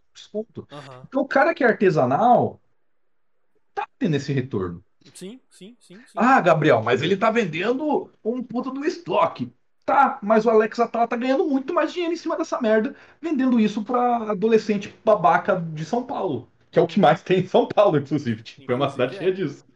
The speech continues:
Speaker 2: Inclusive é, é.
Speaker 1: É, o merca-, é um mercado pronto pra ele.
Speaker 2: É.
Speaker 1: Então, cara, É muito, é muita sacanagem, velho.
Speaker 2: É.
Speaker 1: E-, ele é muito desses de gentrificar. Tipo, ah,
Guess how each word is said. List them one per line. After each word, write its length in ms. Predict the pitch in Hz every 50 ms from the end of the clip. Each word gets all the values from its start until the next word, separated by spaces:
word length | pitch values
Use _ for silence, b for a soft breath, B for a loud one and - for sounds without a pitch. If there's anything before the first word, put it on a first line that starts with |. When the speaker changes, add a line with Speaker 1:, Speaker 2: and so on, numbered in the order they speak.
| _
Speaker 2:
Inclusive 320 | - 160 151 147 147 143 170
é, 160 | 170 147 123 _ -
é. 200 | 131 143 151 151 147 _ _ _ _ -
Speaker 1:
É, 120 | 170 139
o 60 | 131
merca-, 240 | 143 151 147 - 151 -
é 60 | 139
um 60 | 139 131
mercado 680 | 143 143 143 - - 139 123 127 160 220 359 - - _ _ _ _ -
pronto 320 | 151 165 185 175 180 -
pra 160 | - 123 113
ele. 260 | 104 98 98 95 95 - -
Speaker 2:
É. 220 | 143 139 135 131 _ _ _ -
Speaker 1:
Então, 800 | 151 139 139 - - 190 202 214 214 220 220 226 220 220 220 214 208
cara, 580 | - 254 254 247 190 139 123 110 - - - - _ _ _ _ _ _ _ _ _ _ _ _ _ -
É 140 | 185 208 214
muito, 1000 | 208 190 180 190 196 208 202 190 160 - - 131 120 113 110 101 98 92 - _ _
é 120 | 143 151
muita 380 | 160 151 147 151 175 175 175 139
sacanagem, 640 | - - - - 117 104 101 95 92 92 101 95 92
velho. 340 | 95 92 92 90 87 92 -
Speaker 2:
É. 180 | 135 131 131 143
Speaker 1:
E-, 60 | - -
ele 180 | 156 160 185
é 60 | 196 175
muito 360 | 151 147 147 156 185 180 170
desses 380 | 131 123 123 117 - 123 120
de 80 | 120 131
gentrificar. 760 | 123 131 135 131 131 151 - - 139 - - 131 113 107 -
Tipo, 220 | - - - 165
ah, 200 | 165 151 - -